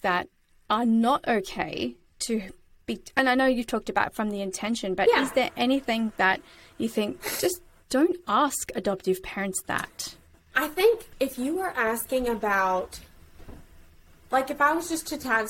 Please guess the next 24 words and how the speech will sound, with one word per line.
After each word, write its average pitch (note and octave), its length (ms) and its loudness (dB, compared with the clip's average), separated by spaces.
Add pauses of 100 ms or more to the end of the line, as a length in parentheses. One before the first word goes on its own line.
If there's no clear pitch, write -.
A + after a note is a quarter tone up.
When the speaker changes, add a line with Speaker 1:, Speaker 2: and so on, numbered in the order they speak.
Speaker 2:
a A3+ 100 0
stranger G3+ 560 -2
on G3 140 -2
the G#3+ 80 -2
street, F3+ 360 -8
you G#3 80 0
know, F#3 140 0
ask F3+ 260 -8
me A3 80 2
some G#3 220 -4
questions, G3 540 -6 (640)
it's C4+ 220 0
like, A3+ 300 4
if A#3+ 260 0
the B3 120 2
subject C4+ 760 0
is G#3 520 -2 (480)
Ev, G#3+ 500 0 (840)
it's B3+ 200 2
my A#3 200 2
job C4+ 240 2
to C4 80 -12
protect B3 500 -6
him G#3 160 -4